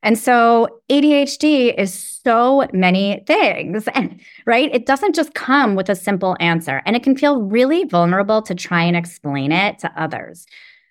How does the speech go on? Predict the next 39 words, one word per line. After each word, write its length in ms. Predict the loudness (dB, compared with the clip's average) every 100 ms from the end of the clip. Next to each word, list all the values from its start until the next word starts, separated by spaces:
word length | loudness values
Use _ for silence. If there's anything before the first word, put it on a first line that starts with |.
| _ _
And 260 | -2 -2 0
what 160 | 0 2
I 60 |
want 120 | 2
to 60 | 2
say 180 | 0 0
to 80 | 2
you 200 | 2 2
is 180 | -2 -6
you 300 | -6 -4 -4 -4 0
don't 420 | 2 4 2 -2 _ 0
owe 340 | 2 2 -2 -8 _
anyone 880 | -2 -2 0 0 2 4 4 4 2 -6 _
an 100 | -2
explanation 720 | -2 -2 -4 -2 -2 -6 -8 -2
by 140 | -2 -2
any 180 | -2 0
means. 360 | 0 -2 -4
You 100 | -2
never 800 | 0 2 2 2 2 2 2 2 -2 -8 _
need 580 | -2 0 0 0 0 -2 -6 _
to 80 | -4
disclose 480 | -4 -2 2 2 2
it 280 | 2 0 -2 0
unless 420 | 2 2 0 -4
you 100 | -4
decide 480 | -4 -2 0 0 0
that 120 | -2
you 120 | -2
want 320 | 0 -2 -2
to 240 | -4 -4 -2
or 120 | -2
need 340 | 0 0 -2
to. 360 | -2 0 2 2
You 140 | 0 -2
could 160 | -4
simply 520 | -2 0 0 2 0 0
always 400 | 0 2 0 -2
say, 380 | 0 0 2